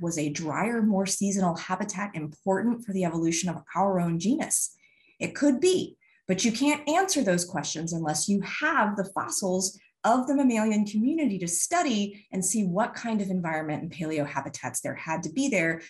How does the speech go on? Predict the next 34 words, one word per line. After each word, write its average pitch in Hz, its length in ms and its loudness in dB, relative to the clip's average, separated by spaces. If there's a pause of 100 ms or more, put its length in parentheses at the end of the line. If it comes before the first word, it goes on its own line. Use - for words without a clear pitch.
(120)
to 175 80 -6
support 175 520 -4
everybody. - 580 -10 (1160)
And 262 100 4
so 269 140 6
we 262 140 6
do 262 220 6
think 262 240 6
there 220 100 2
might 202 160 4
have 190 80 4
been 185 80 4
a 185 60 2
habitat 180 440 -2
that 139 140 -2
looked 165 140 -6
a 151 40 -8
little 156 200 -4
bit 151 160 -6
like 151 200 -4
this 196 240 2
as 147 140 -6
it - 140 -8
dried 151 260 0
up, 277 220 4 (320)
that 175 120 -4
there 156 120 0
were 156 200 -2
lots 202 360 2
of 175 120 -2
resources 196 640 0
out 175 220 0
there, 170 340 2 (280)
that - 200 -4